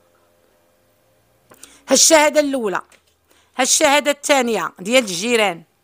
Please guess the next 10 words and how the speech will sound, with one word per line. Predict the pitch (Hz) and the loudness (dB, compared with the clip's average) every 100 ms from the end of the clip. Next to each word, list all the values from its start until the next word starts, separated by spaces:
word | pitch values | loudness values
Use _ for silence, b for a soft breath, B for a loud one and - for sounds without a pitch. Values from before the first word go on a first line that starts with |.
| _ _ _ _ | _ _ _ _
ها | 208 247 | 2 4
هي، | 233 214 156 - _ _ _ _ _ _ _ _ _ _ _ _ _ - | 2 0 -4 -6 _ _ _ _ _ _ _ _ _ _ _ _ _ 0
ها | 233 | 0
هما | 240 262 | 2 -2
كيشهدوا | - 240 202 196 214 285 | -4 -4 -2 -2 0 0
بأنني | 247 - 254 233 240 240 302 | 0 -4 -4 0 2 4 4
ما | 262 | 4
بنيت، | 233 240 294 370 - - - - _ B B B - | 2 2 4 4 4 0 0 -6 _ B B B -2
ما | 277 | 0
سقفت | - - _ 269 - - - - | 2 0 _ -4 -2 -6 -8 -10